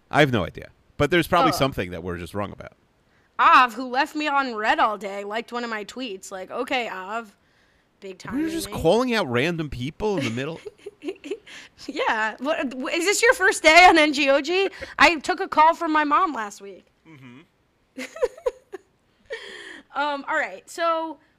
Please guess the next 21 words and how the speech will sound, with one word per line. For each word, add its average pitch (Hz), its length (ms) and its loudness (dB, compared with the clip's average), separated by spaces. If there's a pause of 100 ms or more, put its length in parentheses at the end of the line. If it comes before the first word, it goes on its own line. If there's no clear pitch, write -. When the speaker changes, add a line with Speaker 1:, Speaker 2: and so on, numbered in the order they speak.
(180)
Speaker 2:
I 339 180 4
like 320 360 -4
this 523 180 -2
bit 262 320 -4
that 269 140 -4
Winston 262 340 -8
has 247 240 -4
going 247 380 -4
about 214 280 -8
the 233 80 -12
Truman 220 360 -10
Show. 254 180 -4
I 240 140 0
have 254 240 2
to 302 80 -12
believe 220 340 -10
that 202 140 -18
this 214 180 -12
is 196 120 -14
an 190 80 -12
improv, 208 640 -10